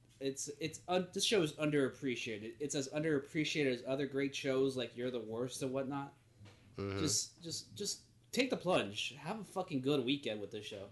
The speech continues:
Speaker 1: I'm gonna give this, this season and the show nine out of ten jelly bean.
Speaker 2: Nice. You probably stole all of our grades. Uh, Matt, why don't you go next, please?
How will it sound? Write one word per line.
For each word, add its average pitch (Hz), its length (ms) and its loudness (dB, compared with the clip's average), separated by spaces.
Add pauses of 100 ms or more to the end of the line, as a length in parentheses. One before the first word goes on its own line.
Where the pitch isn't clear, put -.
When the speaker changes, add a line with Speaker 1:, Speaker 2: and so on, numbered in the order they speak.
(440)
Speaker 1:
I'm 208 60 -2
gonna 262 100 2
give 160 260 2
this, - 460 4 (380)
this 147 200 2
season 202 560 4
and 202 220 0
the 135 80 4
show 202 460 0 (560)
nine 175 680 4
out 139 240 6
of 113 160 0
ten 165 880 4 (300)
jelly 165 380 4
bean. 104 500 2
Speaker 2:
Nice. 80 720 0
You 85 140 -4
probably 98 320 2
stole 107 600 2
all 101 240 4
of 104 100 0
our 107 120 4
grades. 82 500 -2 (320)
Uh, 117 360 4 (680)
Matt, 147 400 4
why 139 140 4
don't 127 180 6
you 117 120 6
go 101 160 4
next, 87 260 0
please? 71 340 -12